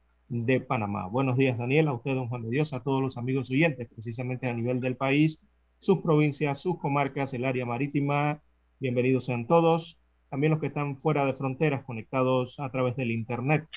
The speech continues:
en omega estéreo punto com, los que ya han activado su apps de Omega Estéreo, si no la ha descargado, todavía está a tiempo de cualquiera de sus tiendas en i-, Android, Android, perdón, y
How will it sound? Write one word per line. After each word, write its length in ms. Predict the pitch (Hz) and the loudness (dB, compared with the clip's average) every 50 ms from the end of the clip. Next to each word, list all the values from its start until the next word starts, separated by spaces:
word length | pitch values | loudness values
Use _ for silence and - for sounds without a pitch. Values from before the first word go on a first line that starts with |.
| - _ _ - - _ _ | -18 _ _ -20 -20 _ _
en 160 | - 113 110 | -8 -6 -4
omega 280 | 117 120 127 131 127 120 | -2 0 0 2 0 0
estéreo 420 | 117 - - 131 120 120 117 110 | -2 -2 -2 -2 -2 -2 -2 -4
punto 320 | - 127 120 113 - 120 113 | -4 -6 -6 -6 -6 -4 0
com, 380 | - 180 190 190 202 240 233 196 | 4 4 4 4 4 0 -2 -2
los 180 | 131 120 117 - | -2 -4 -4 -6
que 140 | 123 120 110 | -6 -6 -2
ya 200 | 113 113 117 117 | -2 0 0 0
han 120 | 120 123 | -2 -2
activado 540 | 120 120 - - 127 120 123 120 120 123 117 | -4 -4 -6 -4 -2 0 0 2 2 0 -2
su 300 | 117 - 120 117 117 - | -2 -6 -8 -10 -4 2
apps 500 | - 156 160 160 - - - - - _ _ _ _ _ _ - | 4 4 4 4 2 -8 -20 -20 -20 _ _ _ _ _ _ -4
de 120 | 123 120 | -2 0
Omega 300 | 113 107 113 123 120 113 | 0 0 0 0 -2 -2
Estéreo, 640 | 113 113 - - 165 156 156 156 165 165 165 - - - | -2 -2 2 4 4 6 6 6 6 4 4 2 -2 -10
si 140 | _ - 104 | _ -12 -10
no 140 | 104 117 123 | -8 -6 -6
la 100 | 123 123 | -4 -4
ha 20 | |
descargado, 580 | 127 113 117 - 110 110 101 120 131 139 147 156 | -6 -6 -8 -8 -8 -4 0 2 2 2 2 0
todavía 320 | 156 117 98 98 98 104 | -2 -4 -4 -4 -4 -4
está 140 | 104 - 123 | -6 -6 -8
a 80 | 113 - | -6 -2
tiempo 340 | 123 131 127 117 143 139 | 0 0 0 0 0 -2
de 120 | 127 117 - | -2 -2 -4
cualquiera 340 | 107 104 98 104 107 101 104 | -6 -8 -6 -6 -6 -6 -6
de 80 | 104 | -8
sus 160 | - - - | -8 -10 -8
tiendas 340 | - 143 139 135 127 127 117 | -2 0 0 0 0 0 0
en 140 | 113 107 107 | 0 -2 -2
i-, 360 | 110 110 110 113 110 120 - _ | 0 0 0 -2 -2 -4 -6 _
Android, 460 | - 135 127 123 120 123 120 113 107 - _ _ _ _ _ _ _ _ _ - | 0 2 2 2 2 2 2 2 0 -2 _ _ _ _ _ _ _ _ _ 0
Android, 400 | 131 139 135 127 123 120 107 101 | 0 2 2 2 0 0 -2 -2
perdón, 460 | 110 107 101 113 127 151 175 160 151 - | -4 -6 -4 -2 -2 -2 -2 -4 -4 -2
y 360 | 123 127 135 139 151 165 | 2 2 4 2 2 0